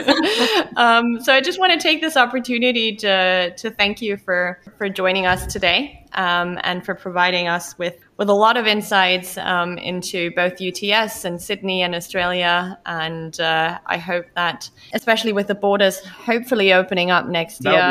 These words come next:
Speaker 1: year,
Speaker 2: open, they'll be
Speaker 1: um,
Speaker 2: open.
Speaker 1: yeah, that, uh,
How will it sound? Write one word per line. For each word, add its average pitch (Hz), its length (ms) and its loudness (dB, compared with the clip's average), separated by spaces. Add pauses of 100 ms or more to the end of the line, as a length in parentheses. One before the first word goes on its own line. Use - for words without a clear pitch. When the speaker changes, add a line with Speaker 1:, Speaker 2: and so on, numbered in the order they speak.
Speaker 1:
year, - 80 -4
Speaker 2:
open, - 120 -14
they'll 170 300 0
be 170 80 -4
Speaker 1:
um, 165 80 -6
Speaker 2:
open. - 280 -16 (340)
Speaker 1:
yeah, 62 520 -4 (120)
that, 185 420 -2
uh, 175 460 2